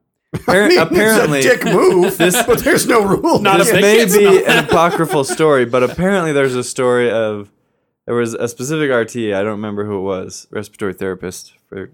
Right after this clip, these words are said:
Speaker 2: those
Speaker 3: Yeah.
Speaker 2: not in the know,
Speaker 3: Not rock
Speaker 2: who,
Speaker 3: tit.
Speaker 2: uh, who would always go, you know, into a patient's room and just let one rip because they're on the vent, they can't smell it.
Speaker 3: Yeah, and why not?
Speaker 2: Well, this patient was, was, uh,
Speaker 3: Awake. <laughs>
Speaker 2: awake and pretty oriented.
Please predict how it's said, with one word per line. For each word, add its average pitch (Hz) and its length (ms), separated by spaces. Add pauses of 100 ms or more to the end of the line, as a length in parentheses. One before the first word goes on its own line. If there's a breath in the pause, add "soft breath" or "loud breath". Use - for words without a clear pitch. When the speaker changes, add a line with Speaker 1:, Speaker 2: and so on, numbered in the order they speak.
Speaker 2:
those 92 240
Speaker 3:
Yeah. 95 160
Speaker 2:
not - 120
in 101 120
the 95 100
know, 95 300
Speaker 3:
Not 131 320
rock 123 340
Speaker 2:
who, 139 220
Speaker 3:
tit. 131 80
Speaker 2:
uh, 113 400 (320)
who 139 100
would 139 140
always 131 380
go, 123 360 (240)
you 117 180
know, 104 280
into 110 180
a 104 60
patient's 104 340
room 92 160
and 98 120
just 92 200 (160)
let 87 180
one 95 200
rip 113 260
because 95 540 (160)
they're 87 120
on 85 100
the 92 60
vent, 123 280
they 104 80
can't 104 200
smell 120 240
it. 85 60 (180)
Speaker 3:
Yeah, 123 140
and 101 100
why 117 120
not? 113 320 (540)
Speaker 2:
Well, 117 140
this 143 160
patient 131 440
was, 98 440
was, 95 440
uh, 85 340 (360)
Speaker 3:
Awake. 123 440 (100)
<laughs> - 120
Speaker 2:
awake 120 480
and 110 280
pretty 123 240
oriented. 113 840